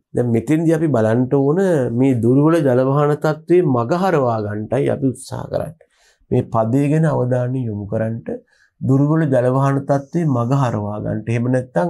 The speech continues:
ඒක නිවැරදි කරන්න උත්සාහ කරනවා. අන්න ඒ සංකල්පය තේරුම් ගන්න. අපිට අවශ්‍ය වෙලා තියෙන්නේ මේ තත්ත්වය නිවැරදි කිරීමකට යන්නටයි. භෝග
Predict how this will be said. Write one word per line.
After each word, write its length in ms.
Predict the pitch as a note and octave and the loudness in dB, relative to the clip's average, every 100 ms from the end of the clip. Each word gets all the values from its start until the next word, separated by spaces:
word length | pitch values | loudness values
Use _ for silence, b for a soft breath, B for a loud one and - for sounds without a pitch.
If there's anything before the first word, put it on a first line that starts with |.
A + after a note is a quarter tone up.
| - | -2
ඒක 280 | B2+ C3+ C3+ E3+ - B B B - | -2 0 0 -2 -4 B B B -2
නිවැරදි 540 | B2 C#3+ F#3 G3+ G#3 | 2 2 0 -2 -2
කරන්න 340 | G#3+ F#3+ G3 | -2 -2 0
උත්සාහ 380 | G3 D#3+ - A#2 | -2 -4 -6 -8
කරනවා. 460 | A2+ G#2 G2 G#2 F#2 F#2 _ _ _ _ _ _ _ _ _ _ _ _ _ _ _ | -6 -8 -8 -10 -12 -16 _ _ _ _ _ _ _ _ _ _ _ _ _ _ _
අන්න 180 | A2+ B2+ - | -2 -2 0
ඒ 180 | B2+ C#3+ | 0 -2
සංකල්පය 760 | - A#2+ A#2+ B2+ B2+ B2 D3+ D#3 D#3+ _ _ _ _ - | -2 -4 -4 -4 -4 -4 -6 -6 -8 _ _ _ _ -2
තේරුම් 360 | A#2+ G#2+ G2+ | -2 -2 -4
ගන්න. 320 | A2 F#2+ G2 G#2+ - _ _ _ _ _ _ _ _ _ _ _ _ - | -4 -4 -6 -8 -12 _ _ _ _ _ _ _ _ _ _ _ _ -10
අපිට 220 | - C#3 | -4 -2
අවශ්‍ය 420 | C#3 A#2+ B2+ - | 0 0 0 0
වෙලා 240 | D3 D3+ D3 | 0 0 0
තියෙන්නේ 380 | D3+ E3+ F3+ D3 | 0 0 2 2
මේ 180 | C#3 D3 | 2 0
තත්ත්වය 460 | D3+ D3 - F#3+ | -2 -2 -2 0
නිවැරදි 480 | D#3 C3 D3 F3+ F3+ | 2 2 2 0 -2
කිරීමකට 600 | - D#3 D3 C#3+ C3+ D3+ D#3+ | -2 -2 -2 -2 -4 -4 -4
යන්නටයි. 440 | A#2 - - - _ _ _ _ _ _ _ _ _ _ _ _ _ _ _ _ _ _ _ _ - | -4 -8 -12 -18 _ _ _ _ _ _ _ _ _ _ _ _ _ _ _ _ _ _ _ _ 0
භෝග 260 | C#3+ E3 | 2 2